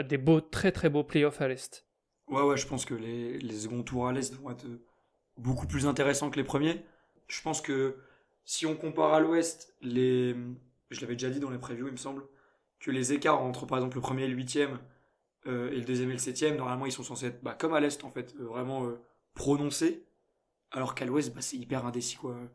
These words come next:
Speaker 2: On voit des un un entre le, entre les Lakers et les Suns,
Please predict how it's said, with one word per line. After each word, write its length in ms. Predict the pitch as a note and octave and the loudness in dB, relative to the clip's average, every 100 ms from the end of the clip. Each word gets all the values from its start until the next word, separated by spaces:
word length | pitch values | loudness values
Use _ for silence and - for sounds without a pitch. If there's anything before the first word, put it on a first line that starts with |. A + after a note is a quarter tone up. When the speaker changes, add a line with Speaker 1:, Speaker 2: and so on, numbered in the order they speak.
| _ _ _ _ - | _ _ _ _ -12
Speaker 2:
On 60 | |
voit 240 | A#2+ A#2+ B2 | -2 0 0
des 220 | B2+ B2 | 0 -2
un 160 | C3 - | -4 -4
un 200 | C#3 C#3 | -2 0
entre 340 | C3+ B2 - B2+ | 0 -4 -4 -2
le, 420 | B2 B2 B2 B2 | -2 -2 -4 -6
entre 260 | B2+ B2+ B2+ | -8 -6 -4
les 420 | B2 B2 B2 A#2+ | -2 -2 -4 -4
Lakers 440 | B2 B2 C3+ - | -6 -4 -4 -4
et 40 | B2 | -6
les 100 | A#2+ | -6
Suns, 380 | - D3 D3+ | 2 4 4